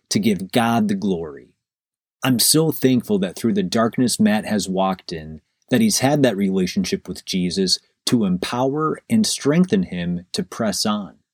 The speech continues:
And if there's anyone out there listening to this who wants that for themselves,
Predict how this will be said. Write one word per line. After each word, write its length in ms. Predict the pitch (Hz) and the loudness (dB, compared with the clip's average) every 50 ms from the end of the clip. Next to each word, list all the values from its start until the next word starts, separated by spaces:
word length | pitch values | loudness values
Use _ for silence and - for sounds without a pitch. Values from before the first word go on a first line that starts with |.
| _ _ _ _ _ _ _ _ _ _ _ - | _ _ _ _ _ _ _ _ _ _ _ -2
And 100 | - 135 | 0 2
if 80 | 147 - | 2 4
there's 280 | - 196 202 190 151 170 | 4 4 4 4 2 0
anyone 320 | 165 160 151 151 139 127 | 0 0 2 2 4 4
out 160 | 127 131 - | 2 2 2
there 160 | - 127 110 | 2 2 2
listening 360 | 104 104 101 - - 113 101 95 | 2 0 0 2 2 2 2 0
to 120 | - 98 | -2 -2
this 200 | 90 87 87 - | -4 -4 -4 -4
who 100 | - 101 92 | -6 -6 -4
wants 380 | 90 92 98 104 110 - - | -2 0 0 0 0 -2 -2
that 280 | - 113 107 104 98 - | -2 -2 -2 -4 -4 -6
for 100 | - 107 | -6 -2
themselves, 800 | 101 98 92 87 - - 98 92 92 101 113 127 139 131 - | -2 0 0 0 -2 -2 -2 -2 -2 -2 -4 -4 -6 -8 -10